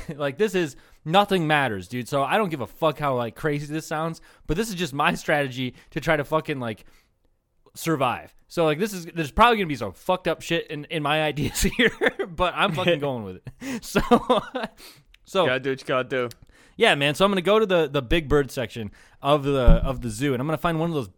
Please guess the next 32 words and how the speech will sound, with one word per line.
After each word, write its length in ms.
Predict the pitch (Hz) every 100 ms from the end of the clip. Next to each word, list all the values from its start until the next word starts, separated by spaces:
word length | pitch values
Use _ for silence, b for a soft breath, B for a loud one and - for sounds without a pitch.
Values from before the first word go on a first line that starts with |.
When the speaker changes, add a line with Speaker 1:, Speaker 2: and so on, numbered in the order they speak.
| _
Speaker 1:
big, 320 | - 156 135
huge, 520 | 120 - 160 156 - -
giant 400 | - 135 143 123
motherfuckers 540 | 117 110 - 117 120
that, 140 | 131 120
like, 180 | 117 -
eats 180 | 135
monkeys 340 | 131 131 147 139
all 120 | 147
the 60 | 143
time. 160 | 160
You 40 | 160
know 60 |
what 60 | 170
I'm 60 | 143
talking 280 | 147 139 160
about? 300 | 156 156 - - b b _ -
Those, 200 | 147 127
like, 260 | 120 101 - b b
Speaker 2:
Yeah, 180 | 180 131
Speaker 1:
those, 180 | 135 104 _
Speaker 2:
like 160 | 135 123
the 100 | 131
Speaker 1:
those 140 | - 160
Speaker 2:
fucking 100 | 135
Speaker 1:
birds 220 | 185 170
that 120 | 160 147
are, 80 |
like, 220 | 135 110 -
six 160 | 131
Speaker 2:
condor-looking 480 | 165 160 160 160 170
motherfuckers? 760 | 165 165 165 175 185 180 -